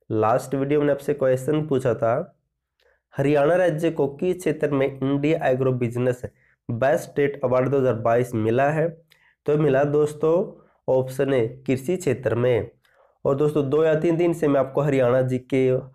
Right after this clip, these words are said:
पिछली हरियाणा करंट अफेयर और साथ ही साथ कल वाली हरियाणा करंट अफेयर का रिवीजन नहीं करवा पा रहा,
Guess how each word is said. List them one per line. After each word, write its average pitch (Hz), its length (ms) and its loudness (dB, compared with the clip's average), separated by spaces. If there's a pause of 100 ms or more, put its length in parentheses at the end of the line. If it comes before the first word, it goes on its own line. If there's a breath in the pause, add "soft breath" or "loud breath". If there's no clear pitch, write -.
(140 soft breath)
पिछली 143 280 -2
हरियाणा 135 320 2
करंट 135 220 2
अफेयर 131 240 0
और 131 160 2
साथ 135 320 0
ही 139 60 -4
साथ 131 260 -2
कल 143 120 2
वाली 143 180 2
हरियाणा 139 280 2
करंट 131 180 2
अफेयर 131 180 -2
का 127 100 0
रिवीजन 120 340 -2
नहीं 123 140 -2
करवा 139 280 2
पा 135 160 0
रहा, 139 140 2